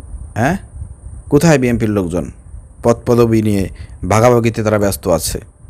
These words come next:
হ্যাঁ, ধান্দামিতে ব্যস্ত আছে। মির্জা ফখরুল ইসলাম আলমগীর স্যার এত বড় একজন নেতা, তার পাশে তো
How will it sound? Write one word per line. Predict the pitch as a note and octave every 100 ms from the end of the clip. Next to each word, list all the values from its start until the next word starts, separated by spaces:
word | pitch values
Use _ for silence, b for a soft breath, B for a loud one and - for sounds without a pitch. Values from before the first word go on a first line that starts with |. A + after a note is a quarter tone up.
| - - - - - - - - -
হ্যাঁ, | G#2 C3+
ধান্দামিতে | G#2+ A2 C3 C#3+ C#3+
ব্যস্ত | C3+ B2+ B2+
আছে। | A#2 -
মির্জা | G#2+ A2+ B2
ফখরুল | - A#2+ A#2+
ইসলাম | B2+
আলমগীর | A#2 A#2+ A#2 -
স্যার | A2+
এত | B2
বড় | C3 B2+
একজন | A#2 A2
নেতা, | A#2 G#2
তার | A2+ A#2
পাশে | A#2
তো | B2